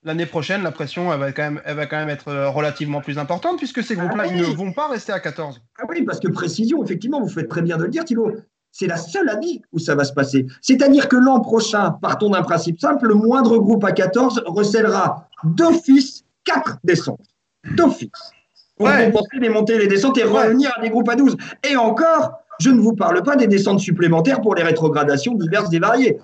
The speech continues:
Speaker 2: Voilà,
Speaker 1: c'est
Speaker 2: on
Speaker 1: ça.
Speaker 2: est sur du quatre descentes sur quatorze clubs. Une
Speaker 1: Imaginez,
Speaker 2: montée, quatre
Speaker 1: attendez,
Speaker 2: descentes.
Speaker 1: Sylvain, imaginez le scénario, on va prendre le scénario le pire, mais pour envisager un truc absolument improbable,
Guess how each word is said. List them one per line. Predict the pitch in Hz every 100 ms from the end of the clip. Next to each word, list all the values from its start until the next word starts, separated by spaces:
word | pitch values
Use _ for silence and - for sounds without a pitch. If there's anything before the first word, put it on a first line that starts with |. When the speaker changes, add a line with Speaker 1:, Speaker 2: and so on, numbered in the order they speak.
| -
Speaker 2:
Voilà, | 214 277 269
Speaker 1:
c'est | 226 -
Speaker 2:
on | -
Speaker 1:
ça. |
Speaker 2:
est | 294
sur | - 220
du | 233 220
quatre | 330 277 220
descentes | 233 202 269 - - - - - - _ _ _ _ _ _ _
sur | - - 208
quatorze | 254 - 202
clubs. | - 294 202 131 - _ -
Une | 285
Speaker 1:
Imaginez, | 302 277 269 277
Speaker 2:
montée, | 277 -
quatre | 277 -
Speaker 1:
attendez, | 214 214
Speaker 2:
descentes. | 175
Speaker 1:
Sylvain, | 196 196 151 - _
imaginez | 220 247 240 254 262
le | 220
scénario, | - 233 220 214 220 -
on |
va | 185
prendre | 202 226
le | 202
scénario | 190 196 180 208
le | 202
pire, | 175 247 214
mais | 156
pour | 151 180 156
envisager | 170 185 208 202 208 233
un | 190
truc | 226 220 -
absolument | 160 214 196 208 202
improbable, | 185 185 185 185 135